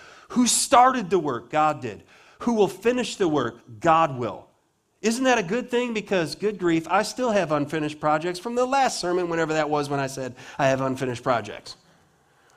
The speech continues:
Some of those are no further done. And if I was to find hope in me, and I chose, and I'm amazing,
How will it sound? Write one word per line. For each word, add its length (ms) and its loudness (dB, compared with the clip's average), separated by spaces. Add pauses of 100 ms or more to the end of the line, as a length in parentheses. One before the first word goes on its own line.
(100)
Some 180 0
of 80 4
those 160 4
are 80 4
no 240 6
further 400 4
done. 380 2 (420)
And 140 6
if 80 6
I 100 8
was 180 -2
to 80 -4
find 300 0
hope 340 0
in 240 0
me, 560 -2
and 140 0
I 120 4
chose, 760 -2
and 140 -2
I'm 220 4
amazing, 720 -2